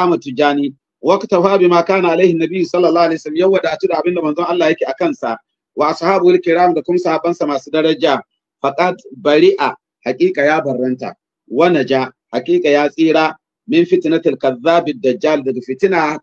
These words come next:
ta maƙaryaci kuma ad-dajjal. To, min hadhihi al-aqwali ma yati, daga cikin waɗannan maganganu abin da zai, zai zo. Yanzu za mu zo da maganganu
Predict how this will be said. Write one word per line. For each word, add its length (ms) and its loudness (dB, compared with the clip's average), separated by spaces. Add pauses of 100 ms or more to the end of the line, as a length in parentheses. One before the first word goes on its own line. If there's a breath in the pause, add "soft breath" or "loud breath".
(160)
ta 140 -2
maƙaryaci 920 0
kuma 220 0
ad-dajjal. 600 0 (1160)
To, 120 2
min 120 4
hadhihi 340 4
al-aqwali 480 2
ma 120 0
yati, 280 -4
daga 160 -6
cikin 160 -2
waɗannan 300 0
maganganu 460 -2
abin 140 -2
da 80 -4
zai, 120 -2 (100)
zai 200 -2
zo. 140 -16 (300)
Yanzu 200 -2
za 160 2
mu 100 4
zo 140 6
da 80 0
maganganu 760 -2